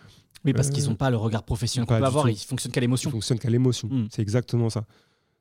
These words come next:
Speaker 2: Donc là, euh, ouais, voilà, je me rends compte que ça parle à beaucoup de gens en fait, et, euh, j'ai juste envie de le sortir. Comment, je sais pas. Euh, c'est, c'est, c'est plus compliqué, il y a des, des prises de tête et tout, mais, euh, mais ouais, mon kiff, je pense que cette année, il va être dans cette, euh, dans cette gamberge-là, en fait.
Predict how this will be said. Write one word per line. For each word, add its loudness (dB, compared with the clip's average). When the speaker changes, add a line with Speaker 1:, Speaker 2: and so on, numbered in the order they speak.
Speaker 2:
Donc 0
là, 6
euh, 4
ouais, 4
voilà, 0
je -2
me 0
rends 0
compte 2
que 2
ça -4
parle 0
à 0
beaucoup -6
de -4
gens 4
en 2
fait, -4
et, 2
euh, 2
j'ai 0
juste 0
envie 0
de -2
le 2
sortir. -4
Comment, 4
je -4
sais 2
pas. 0
Euh, 0
c'est, -2
c'est, -2
c'est 0
plus 2
compliqué, 0
il 2
y 2
a 0
des, -2
des -2
prises 0
de -2
tête -2
et -2
tout, 2
mais, 4
euh, 0
mais 0
ouais, 4
mon -2
kiff, -6
je -6
pense -4
que -2
cette -4
année, 4
il 4
va 0
être -4
dans 0
cette, -4
euh, 0
dans 0
cette -4
gamberge-là, 0
en 0
fait. -6